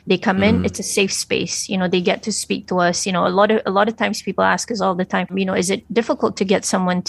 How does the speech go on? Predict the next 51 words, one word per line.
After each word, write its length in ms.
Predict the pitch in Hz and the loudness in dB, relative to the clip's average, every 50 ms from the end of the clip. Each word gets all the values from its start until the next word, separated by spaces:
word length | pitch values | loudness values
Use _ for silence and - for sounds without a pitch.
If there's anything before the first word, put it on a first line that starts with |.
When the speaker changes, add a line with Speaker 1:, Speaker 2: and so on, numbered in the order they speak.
| - | 0
Speaker 1:
to, 320 | - 196 180 180 185 - - - | 2 2 2 2 2 0 -2 -4
uh, 40 | |
you 180 | - - 190 190 | -4 -2 0 0
know, 280 | 180 180 - - - - | 2 0 0 -2 -6 -6
talk 260 | - - 202 196 - | 2 2 2 2 2
about 200 | 202 185 185 175 | 2 0 0 0
their 100 | 180 180 - - | 0 -4 -2 -2
issues?" 340 | 196 - - - 202 180 - | -4 -4 -2 -2 -2 0 0
It 160 | - 214 - - | 0 -2 0 0
isn't 360 | 214 214 202 240 269 262 262 | 0 2 2 2 0 -2 0
for 120 | - 240 233 | 0 2 4
us, 320 | 247 285 - - - - | 4 2 0 -2 -8 -4
because 320 | - 220 220 226 185 202 190 - - | -4 0 0 0 0 0 -4 -8 -6
when 240 | - 196 220 220 214 | 0 2 2 4 4
they 80 | 208 202 | 2 0
come 260 | - - 196 208 240 | 0 0 0 2 2
in, 140 | 262 240 196 | 2 4 4
they 160 | 202 208 214 | 4 4 4
know 160 | 214 226 220 | 2 0 0
that 180 | 196 196 - 185 | 0 -2 0 0
there's 260 | 190 185 185 - - | 0 0 0 0 0
no 120 | 190 185 | 0 0
judgment. 580 | 175 156 180 175 175 - - 180 170 170 - - | 2 2 2 0 0 -2 -4 -4 -4 -4 -2 -2
In 160 | 202 190 190 | -2 -2 -2
contrary, 560 | - - - 226 240 - - 220 196 190 185 | -2 2 2 2 2 2 -2 -2 -2 0 -2
there's 240 | 175 165 180 180 175 | 0 0 0 0 2
a 80 | 185 175 | 0 2
lot 240 | 175 185 185 165 | 4 4 4 4
of 100 | 180 165 - - | 2 0 0 -2
empathy 460 | 185 180 175 - 190 - 196 185 175 | -2 -2 -2 -6 -8 -6 -4 -4 -4
and 100 | 175 - | -4 -4
compassion 640 | - 196 170 - 180 175 170 - - - 196 180 | -4 -6 -2 0 0 0 0 -2 -4 -4 -4 -4
and 140 | 170 170 170 | -4 -6 -6
kindness, 400 | - - 190 180 180 175 175 175 170 - - | -2 0 0 0 0 -2 -2 -4 -4 -4 -4
and 140 | - 185 175 | -4 0 0
they, 160 | 180 175 - | 0 0 0
and 160 | - 185 175 | 0 -2 0
we 120 | 196 202 | 0 0
can 180 | 196 - 185 180 | 0 0 -2 -2
relate. 360 | 175 180 170 175 180 175 - | 0 0 2 2 2 2 2
They 120 | 180 196 220 | 2 2 2
can 200 | - 247 214 196 | 2 0 0 0
relate 340 | 175 175 170 175 175 - - | 0 -2 0 0 -2 -2 -2
to 120 | - 185 175 | -2 0 0
us. 180 | 175 170 - | 0 0 0
We 100 | 202 196 | 0 0
understand 580 | 190 185 175 180 - - - 190 185 180 180 180 | 0 0 -2 -4 -4 -4 -2 -2 -2 -2 -2 -2
what 140 | 175 - - | -4 -2 -2
they're 100 | 185 180 | -4 -4
going 300 | 185 185 185 180 180 180 | -2 -2 -2 -2 -4 -4
through. 260 | - 190 190 175 | -4 -2 -2 -2